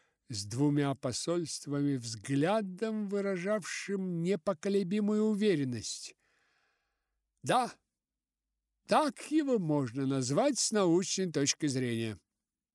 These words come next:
Очень типичный образчик этого рода дегенерации. Достаточно взглянуть на его уши. Если бы вы читали Ламбразо,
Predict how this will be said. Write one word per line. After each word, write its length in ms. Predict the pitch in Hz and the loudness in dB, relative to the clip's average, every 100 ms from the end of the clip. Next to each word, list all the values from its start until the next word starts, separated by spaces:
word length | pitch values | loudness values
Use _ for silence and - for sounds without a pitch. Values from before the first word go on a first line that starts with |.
| _ - | _ 2
Очень 920 | 202 233 175 - - - 190 180 147 - | 4 4 2 -2 0 0 0 -2 -4 -2
типичный 920 | 165 - - 160 151 - - 147 143 | -2 -2 -2 -2 -2 -6 -6 -2 -2
образчик 880 | 127 151 151 - - - 165 - | 0 0 0 -4 -8 -6 -8 -4
этого 480 | 156 156 - 147 147 | -4 -4 -4 -4 -4
рода 480 | 131 143 156 143 147 | -2 0 0 0 -4
дегенерации. 1200 | 123 135 131 139 131 131 131 - - 123 120 107 _ _ _ _ _ _ _ _ _ _ _ - | -2 -4 0 0 0 -2 -4 -4 -4 -4 -4 -6 _ _ _ _ _ _ _ _ _ _ _ -6
Достаточно 580 | 143 131 190 190 - 175 | -2 2 2 2 2 0
взглянуть 600 | 131 151 175 185 175 156 | 2 2 4 4 2 2
на 40 | |
его 360 | 160 165 156 - | 2 4 2 2
уши. 560 | 214 202 - - 101 - _ _ _ _ _ _ _ _ _ _ _ _ _ _ - | 2 2 -2 -8 -10 -14 _ _ _ _ _ _ _ _ _ _ _ _ _ _ 2
Если 400 | 233 202 226 226 | 4 4 2 4
бы 160 | 214 | 4
вы 160 | 220 226 | 4 2
читали 760 | - 190 - 165 190 185 175 165 | 2 -2 0 2 4 6 4 4
Ламбразо, 960 | 160 156 139 143 147 127 196 262 202 | 4 2 2 2 2 2 2 2 0